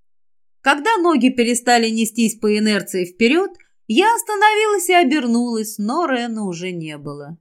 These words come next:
Вот же... На языке крутилось нехорошее слово, но я его сдержала.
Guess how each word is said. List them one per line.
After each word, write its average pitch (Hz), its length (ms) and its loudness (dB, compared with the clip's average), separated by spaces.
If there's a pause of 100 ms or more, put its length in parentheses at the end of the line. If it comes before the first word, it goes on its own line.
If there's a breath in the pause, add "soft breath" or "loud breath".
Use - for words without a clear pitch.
(680)
Вот 269 360 0
же... 226 400 0 (240)
На 190 120 -8
языке 202 440 -2
крутилось 202 600 -2
нехорошее 233 640 0
слово, 180 520 -2 (220 loud breath)
но 339 160 4
я 262 220 4
его 220 180 0
сдержала. 170 800 -4